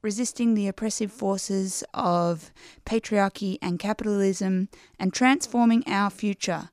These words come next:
to see efficient communities powered one hundred percent by renewable energy. My name's Megan, and I'm your host for today, and with me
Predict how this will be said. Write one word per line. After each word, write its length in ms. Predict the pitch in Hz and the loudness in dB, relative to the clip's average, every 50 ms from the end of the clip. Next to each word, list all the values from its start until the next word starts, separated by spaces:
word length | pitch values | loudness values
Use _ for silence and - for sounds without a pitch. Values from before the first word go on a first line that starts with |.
| _ - - - _ - | _ -20 -20 -20 _ -8
to 100 | - 196 | -6 -4
see 280 | - - - 190 185 233 | -4 -2 -2 -2 -2 -4
efficient 580 | - - - 269 254 - 277 269 254 - - | -4 0 0 2 4 6 6 6 6 4 2
communities 580 | - 233 226 220 214 214 214 202 190 175 160 - | 2 2 4 4 4 4 4 2 2 0 -4 -6
powered 460 | - - 190 196 190 190 185 185 185 | -10 -6 -2 0 2 2 2 0 0
one 280 | 185 202 208 214 226 214 | 0 0 2 2 2 2
hundred 520 | 208 - 226 226 220 208 214 214 196 - | 0 0 0 2 2 2 2 -2 -2 -4
percent 480 | 214 196 - - 196 170 151 - - - | -4 -4 -2 0 0 0 0 0 -4 -6
by 160 | - 170 170 | -4 -2 -2
renewable 580 | 170 170 170 175 175 170 175 170 175 175 170 - | 0 0 0 0 0 0 0 0 -2 -4 -4 -2
energy. 520 | 151 151 156 156 - - - - 175 170 - _ _ _ _ _ - - _ - - - - - - - _ - | -2 -2 -4 -4 -4 -6 -8 -8 -10 -12 -16 _ _ _ _ _ -20 -20 _ -20 -20 -20 -20 -20 -20 -10 _ 2
My 160 | 214 214 220 | 4 6 6
name's 340 | 220 220 226 220 220 - - | 6 6 6 6 4 6 6
Megan, 380 | 233 254 262 262 311 359 427 453 440 - _ - | 6 8 8 8 8 6 4 2 -4 -8 _ -2
and 120 | 220 214 | 0 2
I'm 200 | 220 220 220 220 | 2 2 2 2
your 100 | 214 208 | 2 2
host 320 | 208 214 208 214 - - - | 2 2 2 0 0 -4 -8
for 60 | 208 | -10
today, 480 | - 190 190 208 214 233 262 302 311 - | -8 -4 0 0 2 2 4 2 2 2
and 160 | - 214 214 | 2 2 2
with 220 | 214 233 240 - - | 2 2 0 0 2
me 160 | 233 226 | 2 2